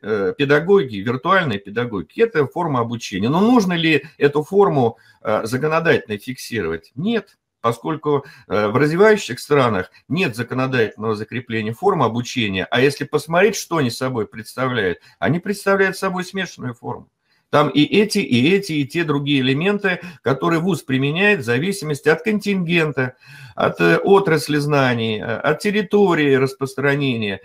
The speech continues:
Это в его власти. Никто не имеет права вмешиваться в процесс организации обучения, то есть в процесс применения тех или иных технологий. И вам это не советую, поскольку вы тем самым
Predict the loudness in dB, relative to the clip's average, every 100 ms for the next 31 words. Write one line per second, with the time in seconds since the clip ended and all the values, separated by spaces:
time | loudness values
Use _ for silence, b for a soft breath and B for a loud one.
0 | -4 -2 -2 2 4 6 6 4 2 2
1 | -6 -16 _ -10 -6 -4 -2 0 0 -2
2 | -2 0 0 0 -2 -2 -2 -6 -10 -4
3 | -4 B B _ 0 0 2 2 2 -2
4 | -2 -2 -2 -2 -2 -4 -2 0 0 b
5 | b -4 -4 -4 -4 -4 -4 -4 2 2
6 | 2 -4 -2 0 0 0 0 0 -2 0
7 | 0 -2 -2 -4 -6 b b 0 0 0
8 | -2 0 -2 -4 -6 0 0 0 -2 -8
9 | -2 0 2 4 2 0 -4 -4 -4 -2
10 | -2 -4 -6 B B -8 -4 -4 0 0
11 | 2 0 -2 -4 -4 0 0 2 -2